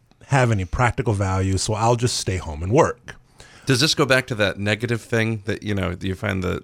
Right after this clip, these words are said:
Speaker 1: Oh,
Speaker 2: this is,
Speaker 1: <laughs> I'm
Speaker 2: is
Speaker 1: a
Speaker 2: this
Speaker 1: complainer.
Speaker 2: Yeah,
Speaker 1: Exactly.
Speaker 2: that goes back to the complaint.
Speaker 1: E-,
Speaker 2: Okay,
Speaker 1: exactly.
Speaker 2: sorry.
Speaker 1: Yeah, it's
Speaker 2: Yeah.
Speaker 1: all of a piece.
Speaker 2: I just wanted to tie that back.
Speaker 1: Yeah, yeah.
Speaker 2: Please continue.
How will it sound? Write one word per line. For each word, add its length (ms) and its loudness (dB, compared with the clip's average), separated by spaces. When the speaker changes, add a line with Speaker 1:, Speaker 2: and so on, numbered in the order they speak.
Speaker 1:
Oh, 80 6
Speaker 2:
this 200 2
is, 220 2
Speaker 1:
<laughs> 160 2
I'm 120 4
Speaker 2:
is 40 6
Speaker 1:
a 100 4
Speaker 2:
this 40 6
Speaker 1:
complainer. 460 6
Speaker 2:
Yeah, 180 8
Speaker 1:
Exactly. 380 8
Speaker 2:
that 60 2
goes 120 0
back 140 2
to 60 -14
the 60 -6
complaint. 300 0
Speaker 1:
E-, 40 6
Speaker 2:
Okay, 100 6
Speaker 1:
exactly. 380 4
Speaker 2:
sorry. 120 0
Speaker 1:
Yeah, 120 2
it's 100 2
Speaker 2:
Yeah. 60 6
Speaker 1:
all 180 6
of 80 0
a 40 0
piece. 380 -8
Speaker 2:
I 60 6
just 120 0
wanted 220 4
to 60 -4
tie 120 2
that 160 -2
back. 300 2
Speaker 1:
Yeah, 60 -4
yeah. 160 2
Speaker 2:
Please 240 -2
continue. 420 -2